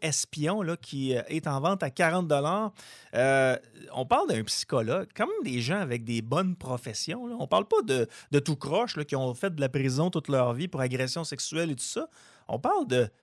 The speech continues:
de policiers dans le cas de Québec que vous me racontez. Et dans ce cas-ci, dans le secteur de Sherbrooke, c'est un docteur en psychologie. C'est, ces gens-là sont bien au fait que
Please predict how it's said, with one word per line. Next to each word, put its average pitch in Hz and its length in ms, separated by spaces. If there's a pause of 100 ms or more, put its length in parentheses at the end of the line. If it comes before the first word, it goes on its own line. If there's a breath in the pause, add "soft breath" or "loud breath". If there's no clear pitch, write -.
de 110 80
policiers 175 540
dans 233 100
le 156 80
cas 175 160
de - 60
Québec 151 340
que - 100
vous 127 120
me 127 80
racontez. 123 560 (240 soft breath)
Et 107 100
dans 151 200
ce - 100
cas-ci, 160 300
dans 208 80
le 151 40
secteur 147 320
de 151 80
Sherbrooke, 123 480 (280 soft breath)
c'est - 120
un 120 140
docteur 175 640
en 113 80
psychologie. 113 800
C'est, 110 200
ces 151 200
gens-là 190 380
sont 139 180
bien 185 240
au 160 160
fait 214 240
que 143 240